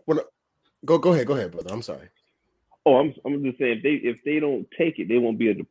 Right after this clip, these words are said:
Speaker 2: play. I believe that's how he's taking it.
Speaker 1: So, so what I'm saying is, let's say ten people on the Raiders are,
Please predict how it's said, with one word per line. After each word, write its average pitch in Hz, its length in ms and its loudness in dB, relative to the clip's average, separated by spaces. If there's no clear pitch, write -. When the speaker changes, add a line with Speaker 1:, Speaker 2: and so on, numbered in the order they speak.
Speaker 2:
play. 127 320 0
I 104 80 0
believe 117 220 4
that's 123 120 4
how 123 240 4
he's 151 240 0
taking 80 400 -4
it. - 60 -20
Speaker 1:
So, - 200 -14
so 170 160 0
what 147 140 8
I'm 143 80 4
saying 156 240 6
is, 131 100 4
let's 156 160 4
say 160 140 4
ten 151 280 4
people 151 440 -4
on 127 240 0
the 107 180 -2
Raiders 110 680 -2
are, 101 360 -4